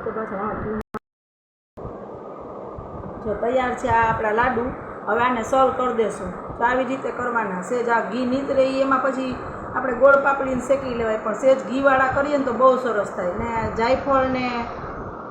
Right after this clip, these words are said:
એલચી ને ખસખસ ને માથે લગાડાય, પણ હું આવા પ્લેન જ કરું છું, બહુ સરસ લાગે.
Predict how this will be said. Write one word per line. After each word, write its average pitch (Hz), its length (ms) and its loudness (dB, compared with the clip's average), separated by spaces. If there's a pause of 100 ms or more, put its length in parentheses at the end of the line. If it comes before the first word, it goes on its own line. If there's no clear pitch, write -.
(200)
એલચી 262 540 0
ને 220 300 -2 (540)
ખસખસ 262 420 2
ને 247 100 0
માથે 254 240 2
લગાડાય, 269 500 4 (280)
પણ 240 100 2
હું 262 200 6
આવા 262 140 10
પ્લેન 269 360 4
જ - 160 -4
કરું 220 300 0
છું, 202 100 -4
બહુ 247 180 4
સરસ 202 360 -4
લાગે. 165 260 -6